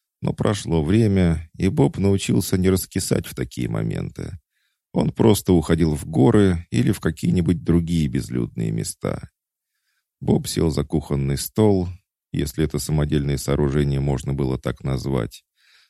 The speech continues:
Заново сделанное бедро немного побаливало. Боб чувствовал, что наступает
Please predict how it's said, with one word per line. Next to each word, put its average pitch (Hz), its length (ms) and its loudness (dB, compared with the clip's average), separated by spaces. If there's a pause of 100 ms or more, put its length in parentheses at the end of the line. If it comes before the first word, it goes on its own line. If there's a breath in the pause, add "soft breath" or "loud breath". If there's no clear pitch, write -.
(140)
Заново 92 420 2
сделанное 76 540 2
бедро 80 380 2
немного 85 400 2
побаливало. 52 840 -4 (640)
Боб 160 320 2
чувствовал, 90 680 0
что 78 220 -4
наступает 85 640 2